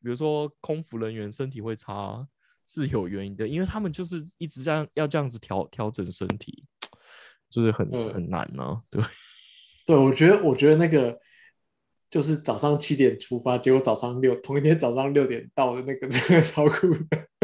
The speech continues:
Speaker 1: 对啊。我，我，我有一阵子就是常常去L A，我就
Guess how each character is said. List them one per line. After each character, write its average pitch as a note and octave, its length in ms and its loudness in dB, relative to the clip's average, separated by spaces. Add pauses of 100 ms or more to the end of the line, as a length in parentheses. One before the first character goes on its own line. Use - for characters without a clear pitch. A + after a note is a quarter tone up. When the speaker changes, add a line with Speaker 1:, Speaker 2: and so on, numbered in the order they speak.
(160)
Speaker 1:
对 F#3 320 12
啊。 D#3 320 8 (1120)
我， A#2 200 4
我， B2 500 4
我 B2+ 200 6
有 B2+ 200 8
一 B2 40 6
阵 C#3+ 220 4
子 C3 100 -4
就 C3+ 140 4
是 C3+ 100 -2
常 B2+ 200 -4
常 G#2+ 180 -4
去 G#2 240 -2
L F2 260 0
A， G2 380 -4
我 F#2+ 140 -6
就 A2 200 -2